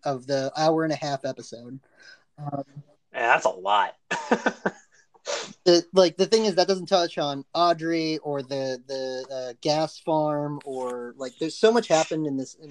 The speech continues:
Speaker 1: the, in the episode. There's, there's so much to every episode of this show, and it's, like, it's a forty-five minute show. It's, uh, so good. Um, yeah, I said deer head in the bank. Uh, Cooper,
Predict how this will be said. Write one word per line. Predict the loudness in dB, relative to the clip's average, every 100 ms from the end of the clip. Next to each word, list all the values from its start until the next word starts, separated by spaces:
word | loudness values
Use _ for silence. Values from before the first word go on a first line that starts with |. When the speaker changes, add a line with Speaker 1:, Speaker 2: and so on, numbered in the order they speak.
| -10
Speaker 1:
the, | -12
in | -14 -16 -16 _
the | -6 -6
episode. | -8 -8 -8 -6
There's, | -4 -4 -6 _ _ 2
there's | 4 6
so | 4 4
much | 0 0
to | 0
every | 0 0 -2
episode | -2 -6 -8
of | -6
this | -10
show, | -8 -8 -8
and | -8
it's, | -4
like, | -2
it's | -2
a | 4
forty-five | 4 6 4
minute | 4 -4
show. | 0 0 0 -4
It's, | -12 -2
uh, | 0 0 -2 -6 _ _ _ _ _ _ _ _ _ _ _
so | -8 2 2
good. | 2 -4 -6 -8
Um, | 0 2 2 0 -6 0
yeah, | 2
I | 2
said | -4 2
deer | 4 6
head | 4
in | 2
the | -4
bank. | -2 -2 -4 -12 _ _ _ _ _ _ -8
Uh, | -4 -2 -2 -4 -10 _ _ _
Cooper, | -10 2 2